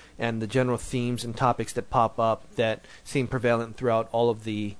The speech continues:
um, interviews, or at least a majority of 'em. And we've got a number of 'em. Some of them pretty obvious, like passion or building relationships. Some of 'em not so obvious, such as, um, their family and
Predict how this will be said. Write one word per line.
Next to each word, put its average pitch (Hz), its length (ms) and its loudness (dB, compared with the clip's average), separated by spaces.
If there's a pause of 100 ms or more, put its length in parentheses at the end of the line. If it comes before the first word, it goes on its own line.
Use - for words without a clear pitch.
(540)
um, 104 200 -4
interviews, 127 400 0
or 123 80 4
at 127 80 2
least 131 160 -2
a 131 40 -2
majority 127 520 2
of 101 160 0
'em. 101 120 -8
And 110 80 -6
we've 120 140 -6
got 175 180 8
a - 20 -2
number 139 340 2
of 127 120 2
'em. 131 240 0 (720)
Some 143 240 4
of 139 80 4
them 135 380 2
pretty 135 180 2
obvious, 113 480 2
like 104 180 -4
passion 110 880 -2
or 101 360 -4 (120)
building 123 580 0 (120)
relationships. 113 920 -2
Some 160 200 4
of 147 100 0
'em 120 140 -2
not 160 300 2
so 160 160 2
obvious, 117 480 2
such - 320 -4
as, 101 360 0 (680)
um, 107 420 -8 (1600)
their 117 140 -2
family 120 800 0
and 101 400 -6